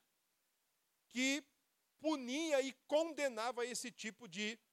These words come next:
atuação. Leis romanas que, se alguém invadisse sem consentimento,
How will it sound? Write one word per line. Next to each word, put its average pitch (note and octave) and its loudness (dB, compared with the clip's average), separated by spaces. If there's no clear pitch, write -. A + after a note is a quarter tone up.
atuação. G#3 -2
Leis G#3 2
romanas A3+ 2
que, C4 -2
se - 2
alguém G3 4
invadisse A#3+ 0
sem C4 2
consentimento, A#3 -2